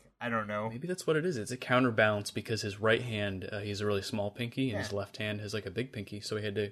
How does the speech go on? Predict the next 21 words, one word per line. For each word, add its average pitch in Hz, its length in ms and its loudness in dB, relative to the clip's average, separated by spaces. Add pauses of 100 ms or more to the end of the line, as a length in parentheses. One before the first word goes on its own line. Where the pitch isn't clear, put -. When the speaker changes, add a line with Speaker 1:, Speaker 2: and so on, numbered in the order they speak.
(160)
Speaker 2:
counterbalance 113 500 -2
Speaker 1:
He's 151 40 -2
like, 147 120 0
Speaker 2:
for 101 40 -4
this 101 100 -6
clapping 113 320 -4
scene. 107 260 -2 (220)
Speaker 1:
"I'm 139 140 -2
gonna, 139 280 0
I'm 120 120 -4
gonna 117 420 0 (340)
wear 120 220 0
my 123 240 2
clapping 143 440 0
ring 107 220 -2
today." 95 360 -4 (100)
And 120 80 -4
everybody's 131 420 2
like, 113 140 -2
"Oh, 131 400 8
Bob, 117 420 0